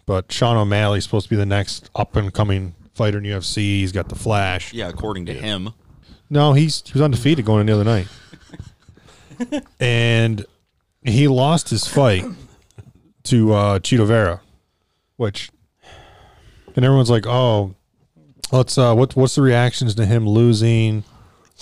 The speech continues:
Speaker 1: Um, Chito Vera was in his press conference. I'm not gonna take anything away from him, but he's in his press conference talking about how great he was in the fight. And the other thing I could think of is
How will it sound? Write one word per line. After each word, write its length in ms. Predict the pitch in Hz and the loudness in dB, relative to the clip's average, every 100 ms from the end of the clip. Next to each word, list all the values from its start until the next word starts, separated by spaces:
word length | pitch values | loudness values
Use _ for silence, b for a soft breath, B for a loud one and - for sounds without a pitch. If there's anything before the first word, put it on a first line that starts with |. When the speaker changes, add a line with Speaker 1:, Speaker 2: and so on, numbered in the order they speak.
| 101 | -6
Speaker 1:
Um, 420 | 101 98 92 87 - _ _ _ _ _ _ _ _ _ _ _ _ - | -4 -2 -4 -8 -18 _ _ _ _ _ _ _ _ _ _ _ _ -6
Chito 240 | 135 123 | 0 2
Vera 200 | 113 117 | 2 2
was 120 | 110 | 2
in 60 | 113 | 0
his 120 | 98 | -4
press 240 | - 117 101 | -2 -2 -2
conference. 320 | 110 104 113 | -4 -4 -2
I'm 60 | |
not 60 | 127 | -2
gonna 100 | 110 | -2
take 140 | 104 113 | -2 -2
anything 180 | 107 | -4
away 220 | 104 110 104 | -2 -2 -4
from 160 | 107 | -6
him, 80 | 98 | -4
but 200 | 98 92 _ _ - | -4 -6 _ _ -6
he's 140 | 110 | -2
in 60 | 120 | 0
his 100 | 98 | 0
press 220 | 123 104 | -2 -2
conference 380 | - 98 - 98 | -4 -6 -6 -6
talking 260 | 107 95 107 | -4 -4 -4
about 140 | 98 | -4
how 120 | 110 | -4
great 340 | 98 98 104 107 | -6 -4 -4 -2
he 80 | 107 | -2
was 220 | 104 95 | -2 -4
in 60 | |
the 60 | 92 | -8
fight. 400 | - 123 110 92 _ _ _ _ _ _ _ _ _ | -6 -4 -4 -6 _ _ _ _ _ _ _ _ _
And 80 | 113 | 0
the 40 | 143 | 2
other 140 | 165 | 4
thing 80 | 139 | 2
I 80 | 147 | 2
could 140 | 143 | 0
think 220 | - 120 | -2 0
of 200 | 120 113 | 2 2
is 300 | 110 107 95 | 4 2 0